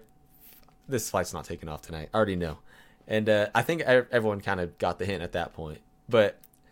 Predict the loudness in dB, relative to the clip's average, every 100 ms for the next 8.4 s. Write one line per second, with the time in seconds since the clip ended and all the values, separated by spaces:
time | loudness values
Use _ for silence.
0 | _ -16 -4 4 6 6 2 -6 -6 -6
1 | -6 -14 -6 4 4 6 0 2 4 4
2 | 4 4 2 -2 -4 -4 -2 -2 2 2
3 | 2 -2 0 0 0 -2 -20 -14 -10 -2
4 | 0 2 0 -2 2 4 4 2 0 0
5 | -2 -8 _ 0 0 2 0 0 -4 -4
6 | -6 -8 -8 -8 -2 -2 -4 -6 -4 -4
7 | -6 -8 -6 -6 -4 -6 -2 0 0 -4
8 | -6 -4 -4